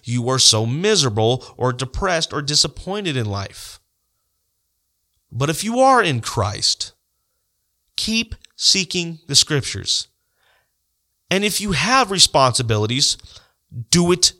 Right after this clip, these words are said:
with your family. Don't know where to begin, don't know how to lead, don't matter. Get started. God will lead you along the way.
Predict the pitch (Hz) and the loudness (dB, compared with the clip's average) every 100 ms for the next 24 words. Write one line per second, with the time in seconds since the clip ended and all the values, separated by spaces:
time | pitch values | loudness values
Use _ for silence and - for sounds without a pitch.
0 | _ 131 151 151 - _ - 123 - 139 | _ 2 4 4 -4 _ -4 -2 2 4
1 | 135 104 98 - _ _ _ _ _ _ | 4 2 -4 -10 _ _ _ _ _ _
2 | _ _ - 131 135 135 135 117 113 147 | _ _ 2 2 2 2 2 2 0 2
3 | 214 147 156 160 170 170 190 220 131 127 | 2 2 0 2 0 -2 -2 -6 -8 -18
4 | _ 143 151 - 147 143 117 95 - _ | _ 2 2 0 2 2 2 0 -6 _
5 | - 117 107 - - 101 101 67 62 _ | -6 -2 4 4 6 2 0 -6 -16 _
6 | _ _ _ _ _ _ 117 101 104 104 | _ _ _ _ _ _ 0 2 2 2
7 | 107 107 104 110 104 98 98 101 98 104 | -2 -2 -6 -6 -4 -4 -2 -4 -4 -8
8 | - - | -12 -20